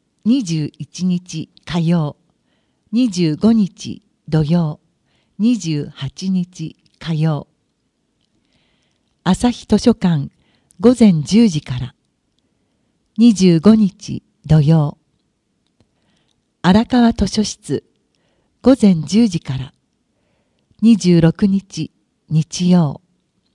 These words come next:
中央図書館の休館日、一月十五日から三十一日の休館日、二十日月曜、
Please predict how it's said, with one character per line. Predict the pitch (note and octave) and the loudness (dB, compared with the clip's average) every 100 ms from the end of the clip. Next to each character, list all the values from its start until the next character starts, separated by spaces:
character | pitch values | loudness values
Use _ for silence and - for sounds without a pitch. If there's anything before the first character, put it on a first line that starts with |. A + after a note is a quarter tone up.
| _ _ _ _ _ _ _ _ _ _ _ _ _ _ _ | _ _ _ _ _ _ _ _ _ _ _ _ _ _ _
中 | - C4 | 2 6
央 | C4+ C4 | 6 4
図 | B3+ | 0
書 | - C4 | 0 -2
館 | G#3 F#3 | 0 0
の | D#3 C#3 - - | 0 -4 -8 -8
休 | - G3+ | 2 2
館 | - G3+ E3 | 4 0 0
日、 | C3+ C3+ - _ _ _ _ _ _ _ _ _ - | -4 -10 -14 _ _ _ _ _ _ _ _ _ -10
一 | F3 - | -8 -2
月 | A#3 A#3+ A3+ | 0 0 -2
十 | F#3+ C4 | 0 2
五 | G3+ | 4
日 | F3 D#3 - | 4 0 -6
か | - D3+ | -6 -4
ら | D3 D3+ _ _ _ | -4 -6 _ _ _
三 | - - B3+ A#3+ | -4 2 4 2
十 | D#3 D#3+ | 0 -2
一 | C#3+ - F#3 | -2 -2 -2
日 | F3+ F3+ E3+ | -2 -2 -2
の | D3+ C#3+ _ _ _ _ | -2 -4 _ _ _ _
休 | G3+ G#3 | 2 4
館 | - G3 D#3 C#3 | 4 0 0 -4
日、 | A2+ - _ _ _ _ _ _ _ _ _ _ - | -10 -18 _ _ _ _ _ _ _ _ _ _ -6
二 | F#3 | -4
十 | - - | -4 -6
日 | A3+ G#3+ _ | -6 -6 _
月 | E3 F3 - F#3+ | -2 -2 0 0
曜、 | F#3 E3+ D#3+ | 0 0 -4